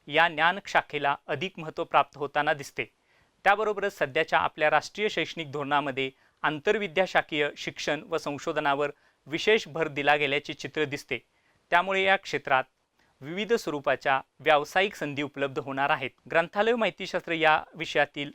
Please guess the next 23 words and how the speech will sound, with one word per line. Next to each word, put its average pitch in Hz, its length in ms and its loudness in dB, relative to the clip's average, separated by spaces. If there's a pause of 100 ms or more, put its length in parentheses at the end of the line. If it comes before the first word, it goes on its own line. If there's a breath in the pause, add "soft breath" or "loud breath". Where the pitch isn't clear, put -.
(120)
आधुनिक 196 440 0
व 214 80 2
दर्जेदार 170 560 2
प्रशिक्षण 156 540 -6
देणारा 143 340 2
एक 151 260 -2
नामवंत 165 460 0
विभाग 151 340 2
म्हणून 147 240 -6
आपल्या 143 340 0 (340)
शिवाजी 175 400 2
विद्यापीठाच्या 156 640 0
ग्रंथालय 151 540 -2
माहितीशास्त्र 156 640 -6
अधिविभागाची 143 560 -2
ओळख 139 320 -2
आहे. 120 200 -2 (840 soft breath)
अधिविभागामार्फत 180 960 0
ग्रंथालय 170 480 0
माहितीशास्त्र 160 560 -8
या 156 140 0
नोबेल 156 340 -2
प्रोफेशनमध्ये 147 800 -6